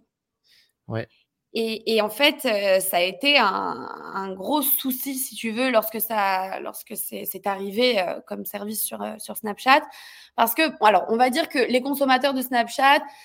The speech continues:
Speaker 2: ça va être quoi ? Des, des, des ados, peut-être, euh, la quinzaine, globalement. Et en fait, si tu veux, il y a une, il y a une étude qui est sortie qui disait que My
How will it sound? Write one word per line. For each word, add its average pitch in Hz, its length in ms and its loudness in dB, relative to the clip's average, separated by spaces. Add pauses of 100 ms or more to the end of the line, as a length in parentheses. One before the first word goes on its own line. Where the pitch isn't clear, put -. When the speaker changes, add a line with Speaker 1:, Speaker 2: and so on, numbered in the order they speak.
Speaker 2:
ça 233 180 4
va 226 120 2
être 220 160 -6
quoi ? 214 200 6
Des, 196 220 -4
des, 190 240 -10
des 208 320 -2
ados, 240 440 6 (440)
peut-être, 254 300 2
euh, 220 100 4
la 208 140 6
quinzaine, 285 640 4 (600)
globalement. 254 760 4 (1300)
Et 226 100 4
en 233 60 4
fait, 302 280 2
si - 160 -6
tu 254 160 -6
veux, 311 320 2 (160)
il 226 100 -10
y 226 80 2
a 220 60 4
une, 247 240 0
il 220 320 -4
y 220 80 -2
a 208 60 0
une 220 140 -4
étude 254 360 -2
qui 269 80 -4
est 226 80 0
sortie 226 400 -2
qui 247 100 -12
disait 208 380 -4
que 226 280 -2
My 226 240 2